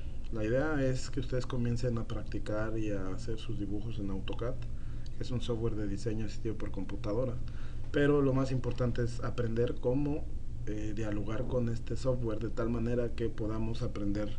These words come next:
el uso de los comandos de la manera más fácil y a través de mucha práctica. Bueno, pues los, lo, para poder dialogar con AutoCAD necesitamos solamente cuatro pasos.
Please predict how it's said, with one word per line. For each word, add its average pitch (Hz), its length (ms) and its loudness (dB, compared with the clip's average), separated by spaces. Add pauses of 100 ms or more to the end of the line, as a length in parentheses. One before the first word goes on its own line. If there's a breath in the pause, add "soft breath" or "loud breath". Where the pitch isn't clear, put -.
el 104 160 0
uso 110 220 0
de 101 100 0
los 98 160 2
comandos 104 420 0
de 101 80 0
la 101 120 0
manera 98 360 0
más 101 240 0
fácil - 420 0 (180)
y 135 380 2
a 110 140 -2
través 101 320 0
de 101 60 -2
mucha 101 320 -2
práctica. - 420 -2 (720 loud breath)
Bueno, 110 260 2
pues - 160 -2
los, 107 360 0 (200)
lo, 120 480 2
para 123 180 2
poder 151 200 2
dialogar 156 320 4
con 151 120 2
AutoCAD 123 400 0
necesitamos 120 680 0
solamente 117 500 2
cuatro 104 340 -2
pasos. - 280 -2